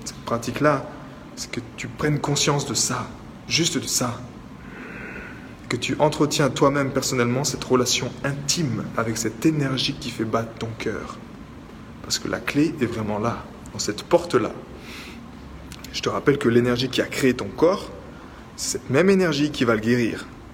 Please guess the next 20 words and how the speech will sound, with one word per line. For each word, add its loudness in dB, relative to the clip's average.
Guérir, 4
ça 2
peut 0
être 2
simplement 2
tes 0
problèmes 4
de 0
santé 0
si 0
tu -2
en 2
as. 4
Mais -2
c'est 0
surtout 0
guérir, 4
G 2
A 6
I -4